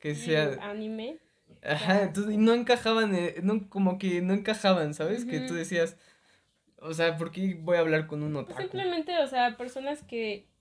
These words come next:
Speaker 2: tengan unos gustos que salgan de sus márgenes que ellos consideran normal.
Speaker 1: Normales, sí.
Speaker 2: Es lo que ellos dicen, "Es raro".
Speaker 1: Y en, aquí es cuando una persona, por ejem-,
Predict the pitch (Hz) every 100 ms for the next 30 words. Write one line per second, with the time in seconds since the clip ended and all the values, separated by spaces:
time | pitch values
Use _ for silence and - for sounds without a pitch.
0 | _ _ _ _ 240 247 247 247 240 220
1 | 233 - 254 262 233 220 220 220 240 220
2 | 202 202 214 208 208 226 220 - 202 202
3 | 202 208 202 196 190 202 202 190 190 143
4 | 143 147 165 135 135 156 190 220 220 208
5 | 214 208 202 202 214 220 214 202 190 196
6 | _ _ _ _ _ _ - 196 247 233
7 | 214 214 196 247 247 - 240 202 185 214
8 | 208 143 151 170 147 120 135 139 139 143